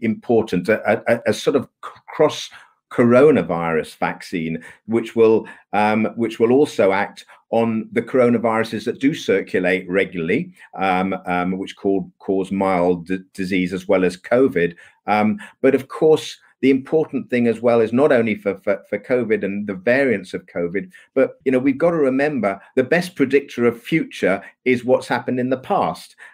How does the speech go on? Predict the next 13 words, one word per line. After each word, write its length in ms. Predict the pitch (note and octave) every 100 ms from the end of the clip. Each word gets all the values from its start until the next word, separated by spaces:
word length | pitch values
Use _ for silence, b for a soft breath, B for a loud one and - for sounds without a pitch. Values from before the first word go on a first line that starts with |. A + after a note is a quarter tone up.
| -
And 280 | C3+ B2+ - C3
we've 160 | C3+
now 320 | C3+ D3 D3+
had 280 | A#2+ C3 A#2 - _
three 480 | - E3+ D3 G#2 F#2+ B B
of 180 | A2+ G#2
these 240 | A#2+ A2+ G#2+
really 460 | A2+ C3+ B2+ B2
serious 640 | A#2+ - A#2+ A#2 G#2+ A2 -
cross-species 840 | - C#3+ - - A2+ A2 A2 G#2
transmissions 720 | - G#2 G#2+ G#2 A#2 A2+ A2+
of 100 | A#2+
coronaviruses, 880 | C#3+ D3+ E3+ F#2+ E2+ E2 F2 E2+